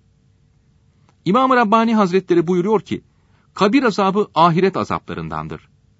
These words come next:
Dünya azabına benzemediği gibi rüyada görülen azaba da benzemez. Böyle sanmak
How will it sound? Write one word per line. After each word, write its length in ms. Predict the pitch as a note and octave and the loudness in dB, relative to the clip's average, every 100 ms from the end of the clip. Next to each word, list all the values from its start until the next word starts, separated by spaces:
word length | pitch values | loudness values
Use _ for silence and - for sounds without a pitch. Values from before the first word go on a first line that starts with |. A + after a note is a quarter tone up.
| _ _ - | _ _ -4
Dünya 360 | B2+ D3 D#3+ | -2 0 -2
azabına 520 | A#2+ C3 A#2+ A2+ A2+ | -2 0 0 0 -2
benzemediği 640 | G#2+ G2+ C#3 G#2+ E2 D#2 - | -2 -2 -2 -4 -6 -10 -8
gibi 240 | G#2 G2 - _ _ - | -6 -6 -10 _ _ 0
rüyada 380 | C#3 D#3 D3+ G3+ | 2 4 2 2
görülen 420 | D#3+ D#3+ F#3 F#3 | 2 2 0 -2
azaba 420 | C#3+ C3 D3+ C#3+ A2 | -4 0 0 0 -4
da 120 | E2+ | -6
benzemez. 560 | E2 E2+ E2+ D#2 - _ _ _ _ _ | -8 -8 -8 -10 -14 _ _ _ _ _
Böyle 300 | G#2 C3+ G#2+ | -2 0 2
sanmak 440 | E2+ E2 E2 E3+ | -2 -6 -4 -6